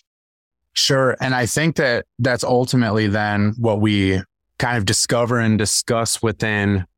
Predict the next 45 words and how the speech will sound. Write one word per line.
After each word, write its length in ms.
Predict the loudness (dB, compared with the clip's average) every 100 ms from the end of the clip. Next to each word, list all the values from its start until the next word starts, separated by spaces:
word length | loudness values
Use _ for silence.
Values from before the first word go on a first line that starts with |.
| -6
um, 360 | -2 0 -2 -2
Almost 360 | 0 2 0
Sunrise, 480 | 0 0 0 0 0
right? 220 | 0 -2
This 220 | -2 -2 -2
kind 260 | -2 -2
of, 220 | -2 -4 -8 _ _ _ _ _ _ _ _ _ _ _
this 160 | -4 -2
kind 240 | -2 -2
of 100 | -2
conflict 640 | 0 0 0 0 0 0 0
of 360 | 0 0 0
what 200 | 0 2
you're 140 | 2 2
being 320 | 2 2 0
told 560 | 0 0 2 2 2 2
and 400 | 0 0 -2 -2
what 160 | 0 0
you're 120 | 0
supposed 420 | -2 -2 -2 -2
to 180 | -4 -2
act 300 | -2 -2 -2
on, 240 | 0 0
but 160 | -2 -2
then 160 | -4
ultimately, 720 | 0 0 0 0 0 0 0 0
like, 240 | 0 0
what 220 | -2 0
you're 120 | 0
observing 560 | 0 0 0 0 2 0
and 220 | 2 2
what 180 | 2 0
you're 100 | -4
feeling. 440 | -2 0 2 2
And 160 | 0 0
so 160 | -2 -4
some 260 | -2 0
of 120 | 0
the 80 | -2
chaos 640 | -4 -2 0 0 0 -2 -4
of 160 | -2
war 280 | 0 2 0
is 140 | 0
not 180 | -2 -2
just 400 | 0 0 0 -6